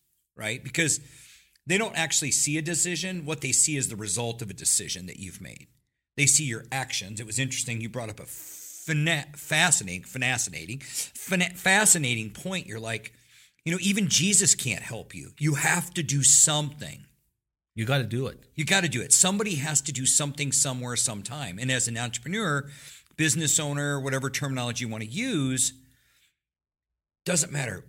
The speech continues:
Speaker 1: You know, I always joke that bitching and bragging won't help your business. Only taking action will.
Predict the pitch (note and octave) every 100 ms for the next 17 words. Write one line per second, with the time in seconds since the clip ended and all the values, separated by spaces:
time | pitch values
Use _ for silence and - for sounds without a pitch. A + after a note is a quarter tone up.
0 | - D#3+ C#3+ C3+ F3 D#3+ - - A#2+ A#2
1 | A#2 A2+ G2 - _ - C3+ C3+ D3+ A#2
2 | F#2+ F#2+ A2+ C3+ C#3+ C3+ - A#2+ A#2 B2+
3 | A#2+ A#2+ F#2 F#2+ G2 C#3+ C#3 C#3 B2 B2+
4 | A#2+ C3 G#2 G#2+ - G#2+ F#2+ - F#2+ F2+
5 | G2 - -